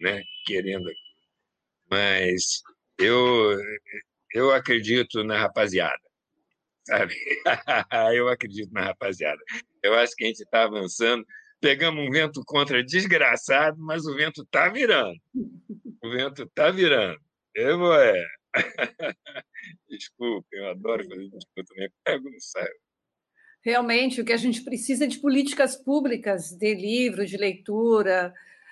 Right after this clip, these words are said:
Speaker 2: é, de centros culturais, políticas públicas que realmente, é, aconteçam, né? E que ouçam os,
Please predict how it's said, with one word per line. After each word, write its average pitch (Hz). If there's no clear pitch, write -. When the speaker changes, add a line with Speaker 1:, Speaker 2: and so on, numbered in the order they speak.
Speaker 2:
é, 185
de 185
centros 214
culturais, 214
políticas 226
públicas 240
que 247
realmente, 277
é, 208
aconteçam, 269
né? 202
E 220
que 277
ouçam 247
os, 226